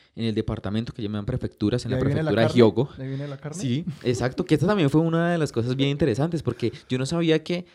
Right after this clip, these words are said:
Speaker 1: la carne Kobe es muy famosa en el mundo, pues, precisamente porque es una de las carnes más caras,
Speaker 2: Sí.
Speaker 1: porque además la forma como
Speaker 2: Eh, estas son las vacas a las que les
Speaker 1: como
Speaker 2: dan
Speaker 1: crían
Speaker 2: vino.
Speaker 1: las vacas, le, le, no solo les da, no, las masajean con vino,
Speaker 2: Eh,
Speaker 1: con
Speaker 2: eso.
Speaker 1: sake,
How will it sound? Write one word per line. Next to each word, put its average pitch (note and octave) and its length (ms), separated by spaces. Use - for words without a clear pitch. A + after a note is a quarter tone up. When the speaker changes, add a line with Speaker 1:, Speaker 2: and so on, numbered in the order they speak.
Speaker 1:
la A#2+ 180
carne C#3+ 240
Kobe E3 240
es E3 60
muy D#3 100
famosa D3+ 420
en D#3 80
el A2+ 80
mundo, G#2+ 300
pues, C3+ 140
precisamente G#2 420
porque A2 260
es F#2+ 100
una G2+ 100
de A#2 40
las A#2+ 60
carnes G2 240
más A2+ 160
caras, G#2+ 420
Speaker 2:
Sí. A2+ 160
Speaker 1:
porque A#2+ 260
además G2 500
la A#2 200
forma B2 400
como C3+ 520
Speaker 2:
Eh, B2 140
estas G#3 180
son B3 80
las B3 80
vacas B3+ 220
a B3+ 40
las B3 120
que A#3+ 80
les G3 40
Speaker 1:
como D#3 120
Speaker 2:
dan E3+ 60
Speaker 1:
crían C3 260
Speaker 2:
vino. E3+ 100
Speaker 1:
las D3 80
vacas, B2 280
le, B2+ 160
le, C#3+ 200
no D3 140
solo G#3+ 140
les B3+ 100
da, D#3+ 100
no, E3+ 160
las A#2 160
masajean A#2+ 540
con G#2 180
vino, C#3+ 200
Speaker 2:
Eh, - 20
Speaker 1:
con A#2+ 140
Speaker 2:
eso. D3 120
Speaker 1:
sake, G2+ 300